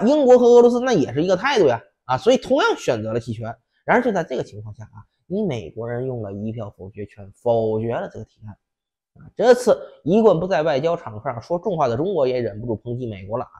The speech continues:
中国代表对投票的结果表示震惊和失望，也非常直白地抨击道，说相关国家他是不是根本就不希望真正解决问题？就在所有人都喷一个美国玩投票游戏的时候，在加沙地区每分每秒都有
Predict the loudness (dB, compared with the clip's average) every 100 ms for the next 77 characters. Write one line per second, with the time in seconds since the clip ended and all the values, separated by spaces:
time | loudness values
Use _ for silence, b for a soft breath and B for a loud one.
0 | -10 -4 4 4 4 -2 -2 -6 -12 -10
1 | -6 -6 -6 -10 -12 -14 _ _ -14 -14
2 | -14 _ _ _ -8 -8 -8 _ _ _
3 | -14 -14 -8 -2 2 2 2 2 6 4
4 | 2 -14 B B B 0 0 2 0 2
5 | 0 6 4 4 -4 -8 -6 -4 -4 -8
6 | -10 -10 -10 -12 -20 _ -16 -14 -16 -12
7 | -10 -10 -12 -6 -6 -6 -10 -12 -14 -12
8 | -10 -8 -10 -10 _ _ _ _ _ 4
9 | 6 6 8 8 8 4 4 -2 2 2
10 | 2 -2 -2 2 2 2 2 2 2 -2
11 | 0 -2 -4 -6 -6 -6 -4 -4 -4 2
12 | 4 4 -2 -2 -4 -4 -6 -6 -8 -6
13 | -6 -6 -6 -6 -6 -6 -8 -10 _ -18
14 | -18